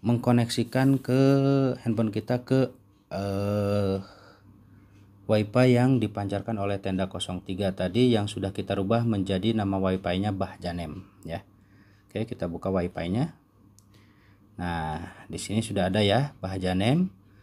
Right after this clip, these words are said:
Kita coba koneksikan. Oke, di sini sudah masuk ke jaringan ya, karena sudah ada sumber internetnya. Kita masuk saja. Nah, silahkan kalian,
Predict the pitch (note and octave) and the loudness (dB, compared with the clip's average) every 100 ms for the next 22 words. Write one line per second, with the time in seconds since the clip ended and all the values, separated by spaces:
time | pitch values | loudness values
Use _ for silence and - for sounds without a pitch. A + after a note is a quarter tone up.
0 | - - - - - - - - - A#2 | -20 -20 -20 -20 -20 -20 -20 -8 4 6
1 | B2 B2+ - - A#2 A2+ A2 G#2+ G#2 G#2 | 6 4 -8 -6 0 2 2 2 0 -2
2 | G2+ G2+ D2+ - - - - - - F#2+ | -2 -4 -8 -10 -20 -20 -20 -18 -8 -2
3 | A#2 - G#2 G2 - - A2 D3 - - | -2 -2 -2 -2 -6 -8 -6 -8 -12 -20
4 | - - - - _ - _ _ _ _ | -20 -20 -20 -20 _ -20 _ _ _ _
5 | _ - A2+ - G#2 F#2 F2+ F2 F2 A2 | _ -2 -2 -2 -4 -2 -2 -4 -6 -4
6 | A#2 - F#2+ F2+ - B2+ - F#2 F#2+ F#2 | -4 -2 -2 -2 -2 -4 -4 -4 -2 0
7 | A2 C3 A#2+ C#3+ G2 G2 - E2+ F2 F2+ | 2 2 0 -2 -4 -4 -4 -6 -4 -2
8 | F#2+ F2+ F2+ F#2 F#2 F2+ F2 F2 - A2+ | 0 -2 -2 -4 -4 -6 -8 -12 -4 0
9 | D3 - - - - - _ - - F#2 | 0 -2 -20 -20 -20 -20 _ -20 -6 -4
10 | F2 - - F2 D#2 A#2 - - _ _ | -4 -6 -8 -8 -2 -2 -2 -12 _ _
11 | _ _ _ _ - - - _ _ _ | _ _ _ _ -20 -20 -20 _ _ _
12 | _ - F2 F2 F2+ - - F2+ F#2+ C3 | _ -10 -8 -8 -12 -18 -10 -8 2 4
13 | D#3 C3+ G#2+ G#2 C3+ D#3+ D#3+ | 4 2 2 4 4 4 0